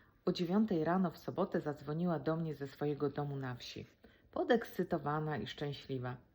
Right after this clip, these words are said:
Powiedziała mi, że w czwartek wieczorem zasnęła, wyobrażając sobie i czując, że spała w swoim łóżku w domu na wsi, wiele mil od swojego apartamentu. W piątek następnego dnia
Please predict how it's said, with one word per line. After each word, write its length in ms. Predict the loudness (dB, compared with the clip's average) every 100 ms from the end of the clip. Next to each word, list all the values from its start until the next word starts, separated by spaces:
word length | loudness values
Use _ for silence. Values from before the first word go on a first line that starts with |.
| -20 -20 -20 -2
Powiedziała 600 | 2 4 6 6 8 8
mi, 200 | 6 2
że 300 | -2 0 0
w 140 | 0 -8
czwartek 640 | -2 4 4 4 0 0
wieczorem 580 | -2 0 0 2 2 2
zasnęła, 560 | 0 0 6 8 8
wyobrażając 760 | 6 2 2 0 2 4 4 2
sobie 360 | 0 0 4 2
i 100 | 0
czując, 520 | 0 4 4 2 -4 -20 -20 -10
że 160 | -4 -4
spała 420 | 0 4 6 6
w 60 |
swoim 440 | 2 -2 0 2 2
łóżku 420 | 2 2 0 -4
w 100 | 0
domu 280 | 2 2 0
na 200 | 0 -2
wsi, 360 | -4 -2 -2 -4 -20 -8
wiele 440 | 0 4 6 6
mil 280 | 4 4 2 2
od 160 | -4
swojego 460 | -8 0 2 2 -2
apartamentu. 760 | -2 -4 -2 -2 -2 -4 -8 -12 _ _ _ _ _ _ -20
W 160 | -20 -2
piątek 540 | 4 6 6 4 -4
następnego 600 | -4 -4 -4 0 0 0
dnia 320 | 0 0 0